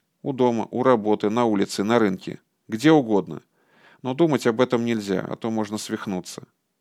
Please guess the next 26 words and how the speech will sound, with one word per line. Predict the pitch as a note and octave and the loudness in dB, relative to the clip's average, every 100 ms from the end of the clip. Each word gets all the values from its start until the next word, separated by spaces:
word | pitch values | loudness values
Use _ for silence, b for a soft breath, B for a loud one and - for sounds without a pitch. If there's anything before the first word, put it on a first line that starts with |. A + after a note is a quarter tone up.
| _ _ _ _ _ _ _ - | _ _ _ _ _ _ _ -8
"Да | G2 | -2
я | F#2 G2 | 2 4
и | F#2 | 2
не | F2+ | 0
думаю, | F2 G#2+ B2 A2+ G2 - | -4 -4 -4 -10 -12 -10
оно | G#2 B2 | -6 -4
само | - D3+ D3+ | -2 0 -2
думается". | G#2 A2 F#2+ E2+ - - _ _ _ _ _ _ _ _ _ _ - | -4 -4 -6 -8 -12 -20 _ _ _ _ _ _ _ _ _ _ -8
Дальше | - E3+ - C3+ | 2 4 4 -2
до | B2 | -2
машин | A#2+ A#2 D3+ C#3 | -2 -2 -2 -2
они | A2+ A2+ | -2 -4
шли | - A2 | -4 -6
молча. | G2+ F#2 - - A#2+ _ _ _ _ _ | -4 -8 -8 -14 -18 _ _ _ _ _
Вечерний | - - E3 D3 | -10 -2 0 0
Тиходонг | B2+ B2+ B2 A#2+ C#3+ - | -6 -4 -2 -2 -4 -6
с-, | - - | -14 -16
стоял | - - G#2 G#2 A2+ | -16 -2 0 2 0
в | - | -2
пробках. | F#2+ F#2 - F2+ - _ b b b | -4 -4 -4 -14 -14 _ b b b
Автомобили | b A2 B2+ C3 C3 E3+ D#3 | b -2 0 2 2 2 2
еле-еле | A#2 C#3+ C#3 B2 C3 B2 | 2 2 2 2 2 0
двигались | A2+ B2+ A2+ G#2 - | -2 -4 0 -2 -2
по | A2 | -6
магистральному | A2 G#2 A2 A2+ A2+ A2+ G#2 | -4 -4 -4 0 0 0 -2
проспекту. | - G2 - F#2+ F#2 - - | -2 -4 -2 -6 -6 -8 -16